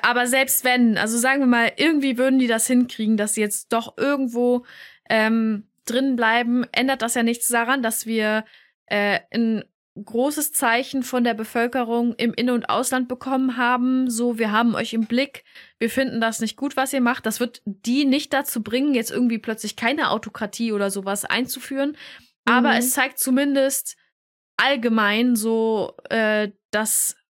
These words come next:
Speaker 1: da nicht alle mit konform sind, was ja auch sehr wichtig ist. Und ich bin einfach wirklich sehr gespannt, sehr neugierig. Ähm,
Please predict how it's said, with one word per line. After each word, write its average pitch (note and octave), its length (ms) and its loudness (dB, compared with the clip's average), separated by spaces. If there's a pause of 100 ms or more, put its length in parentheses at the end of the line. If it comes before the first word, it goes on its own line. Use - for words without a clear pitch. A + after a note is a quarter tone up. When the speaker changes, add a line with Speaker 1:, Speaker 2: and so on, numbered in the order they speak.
(120)
Speaker 1:
da G#3+ 180 2
nicht A#3 280 2
alle A3+ 320 2
mit G#3+ 260 0
konform G#3 580 -2
sind, A3 420 -2
was G3+ 200 -4
ja A3 120 0
auch - 180 -2
sehr G#3 200 -6
wichtig A3 380 -8
ist. - 260 -6 (540)
Und A#3 540 2 (200)
ich - 140 -6
bin D4+ 120 0
einfach C4+ 280 2
wirklich B3+ 240 -2
sehr B3+ 160 0
gespannt, B3 480 0
sehr B3 140 2
neugierig. A#3+ 800 0
Ähm, G#3+ 540 0